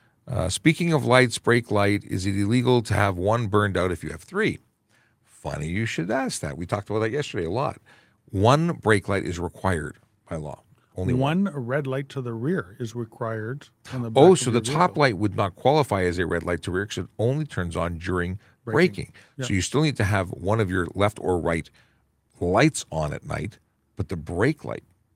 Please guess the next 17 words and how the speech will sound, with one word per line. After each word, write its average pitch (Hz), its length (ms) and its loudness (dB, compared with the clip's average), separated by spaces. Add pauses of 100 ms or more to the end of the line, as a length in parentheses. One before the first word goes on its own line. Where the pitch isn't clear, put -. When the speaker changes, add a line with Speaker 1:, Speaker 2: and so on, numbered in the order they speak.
(1300)
Speaker 1:
So, 110 140 -2
it's, 90 180 -6
yeah, 123 160 2
you 87 100 -2
still 123 180 -2
need 107 80 -2
to 110 60 0
have 95 100 0
left 104 200 -2
or 92 60 -2
right 113 180 -2 (600)
'cause 104 100 -4
the 101 60 -2
top 117 220 2
one's 107 140 0 (140)
only, 117 500 -2 (540)
uh, 90 100 -4